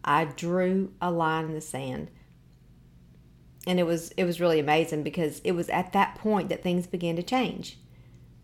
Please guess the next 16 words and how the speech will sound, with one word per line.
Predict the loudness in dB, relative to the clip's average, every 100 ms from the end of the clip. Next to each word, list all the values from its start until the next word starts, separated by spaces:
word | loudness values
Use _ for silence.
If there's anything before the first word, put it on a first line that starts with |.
| -20 -20 -20 -20 -20 -10
Now | 0 2
that | 6 6 6
was, | 2 -2 -8 -16 -20 -12
it's | -2 -2 -2
going | -2 0 2 2
on, | 2 0 2
yeah, | 2 2
about | 2 2 2
seven | 2 4 4
years | 4 2
ago, | 0 0 2 4 2 0 -6 -16 -20 -20 -20 -20 -20 -20 -20 -20 -6
and | 0 2 4
things | 4 4
are | 2 2
still | 2 0 0
changing. | 2 0 0 -2 -6